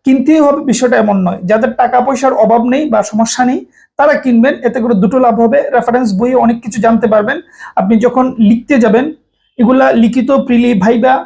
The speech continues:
বিশেষত লিখিত এবং ভাইবা, এই দুইটাতে খুব বেশি কাজে লাগে। আপনি যখন কোনো বইয়ের রেফারেন্স দিয়ে উল্লেখ করবেন, একটা প্রশ্ন লিখতে গিয়ে, ধরুন, for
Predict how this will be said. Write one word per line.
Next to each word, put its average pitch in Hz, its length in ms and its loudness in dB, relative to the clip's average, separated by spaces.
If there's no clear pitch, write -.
বিশেষত 226 460 0
লিখিত 247 300 2
এবং 269 280 2
ভাইবা, 196 320 2
এই - 260 -10
দুইটাতে 233 480 0
খুব 233 160 -2
বেশি 240 360 0
কাজে 196 200 0
লাগে। 170 400 -4
আপনি 240 220 0
যখন 240 380 0
কোনো 269 160 2
বইয়ের 240 260 4
রেফারেন্স 247 380 0
দিয়ে 262 260 2
উল্লেখ 247 380 0
করবেন, 233 340 -2
একটা 233 320 0
প্রশ্ন 233 240 -2
লিখতে 233 320 0
গিয়ে, 233 260 0
ধরুন, 254 380 -2
for 247 100 0